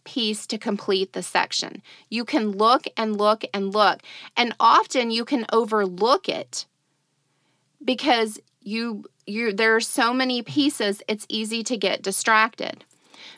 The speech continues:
But part of working a puzzle is fitting all of the pieces together.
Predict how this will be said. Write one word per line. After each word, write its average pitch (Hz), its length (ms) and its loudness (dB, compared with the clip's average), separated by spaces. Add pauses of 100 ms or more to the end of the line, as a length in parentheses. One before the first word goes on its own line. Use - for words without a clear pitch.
But 254 180 2
part 277 320 4
of 294 120 2
working 254 400 0
a 226 80 4
puzzle 214 680 2
is 220 200 -4
fitting 233 340 -2
all 208 240 2
of 214 100 -4
the 220 80 -4
pieces 196 500 -6
together. 185 640 -2